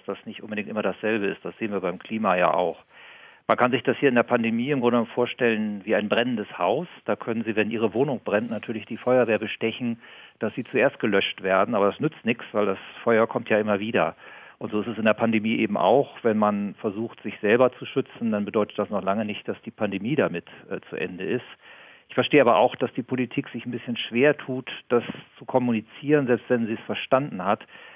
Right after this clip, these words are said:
Denn wenn ich mir so einen Abgeordneten oder eine Abgeordnete vorstelle in ihrem Wahlkreis und da kommt jemand und sagt, „Ich warte jetzt schon drei Monate auf die Impfung“, dann wird die Person das nicht sehr, äh, trösten, dass man sagt, „Ja, der ist jetzt in Indien oder sonst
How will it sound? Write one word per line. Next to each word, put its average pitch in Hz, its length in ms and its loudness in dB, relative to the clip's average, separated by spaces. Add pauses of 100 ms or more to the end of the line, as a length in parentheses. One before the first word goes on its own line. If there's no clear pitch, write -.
(180)
Denn 107 80 0
wenn 113 100 2
ich 120 120 -2
mir 120 180 4
so 113 80 0
einen 113 80 2
Abgeordneten 131 920 0
oder 101 180 0
eine 95 140 2
Abgeordnete 120 560 -2
vorstelle 131 420 0
in 117 100 -2
ihrem 110 200 -2
Wahlkreis 123 680 4
und 120 100 -4
da 104 100 2
kommt - 260 -4
jemand 120 340 0
und 98 160 -10
sagt, - 340 0 (280)
„Ich - 80 -20
warte 120 200 4
jetzt 113 100 -6
schon 120 160 0
drei 107 160 4
Monate 117 400 0
auf - 160 -2
die - 140 -6
Impfung“, 120 440 -2 (480)
dann 113 160 0
wird 117 140 0
die 131 80 0
Person 120 380 2
das 113 180 2
nicht 123 260 -4
sehr, 120 460 6 (280)
äh, 104 120 -4
trösten, 139 580 2
dass 107 200 0
man 113 140 0
sagt, 107 260 0
„Ja, 101 180 6
der 95 140 2
ist 110 160 -6
jetzt 123 200 -2 (240)
in 113 340 -4
Indien 123 560 -2
oder 101 220 2
sonst 113 220 -4